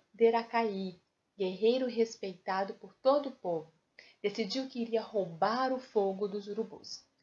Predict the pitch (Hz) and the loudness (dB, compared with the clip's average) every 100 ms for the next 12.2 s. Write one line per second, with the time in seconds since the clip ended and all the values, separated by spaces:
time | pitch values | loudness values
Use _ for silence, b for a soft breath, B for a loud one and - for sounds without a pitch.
0 | b b b 240 247 262 277 302 311 285 | b b b 6 6 2 0 0 0 -2
1 | 247 220 196 170 160 175 185 - _ - | -6 -8 -10 -8 -6 -6 -8 -18 _ -4
2 | 196 196 196 220 - _ 208 208 247 262 | 0 0 -2 -8 -14 _ -6 0 2 2
3 | 220 190 175 - 160 160 175 - 196 - | -2 -6 -14 -16 -18 -14 -16 -16 -20 -14
4 | 233 262 262 254 247 - 196 190 202 113 | -6 -6 -2 -2 -2 -4 -4 -2 -6 -10
5 | - 196 190 196 196 202 202 196 196 190 | -10 -8 -8 -4 -2 -2 -4 -10 -16 -6
6 | 185 190 196 - 175 208 233 175 185 190 | -4 -2 -4 -6 -10 -4 -4 -4 -8 -12
7 | 185 156 147 - - _ - 214 196 202 | -12 -10 -12 -12 -18 _ -10 -6 -4 -6
8 | 170 - 202 - - - _ _ _ b | -10 -16 -18 -10 -10 -10 _ _ _ b
9 | b b b 196 269 311 233 226 226 196 | b b b -2 4 4 6 4 2 -4
10 | - _ - 214 196 202 233 247 330 - | -12 _ -2 0 0 -2 -2 -2 -4 -6
11 | 208 - 320 311 190 196 208 220 277 180 | -8 -6 -8 0 0 2 0 -2 0 2
12 | 156 | 0